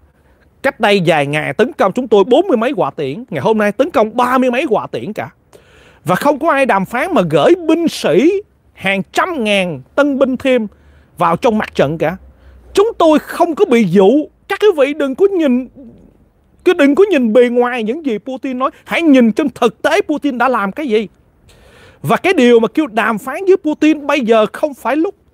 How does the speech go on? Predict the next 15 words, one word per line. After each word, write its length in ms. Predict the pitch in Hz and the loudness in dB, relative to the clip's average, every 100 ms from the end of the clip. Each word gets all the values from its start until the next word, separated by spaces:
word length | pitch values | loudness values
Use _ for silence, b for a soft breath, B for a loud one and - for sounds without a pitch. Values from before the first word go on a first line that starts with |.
| _ | _
Sẽ 260 | - 202 | -4 -2
có 180 | 226 359 | 0 2
lúc 220 | 339 415 - | 2 2 0
chúng 180 | 339 320 | -6 0
tôi 140 | 233 | 2
đàm 160 | 190 156 | 2 -2
phán. 280 | 196 208 359 b b b | -4 -6 -8 b b b
Nhưng 260 | 247 381 359 | 4 4 2
khi 260 | - 339 | 4 4
lúc 200 | 381 - | 4 2
đó 100 | 349 370 | -4 0
Putin 480 | 330 320 311 320 285 | 2 2 4 2 2
đã 120 | 202 - | -6 -10
thất 180 | 427 | -14
bại. 240 | 196 131 | -12 -14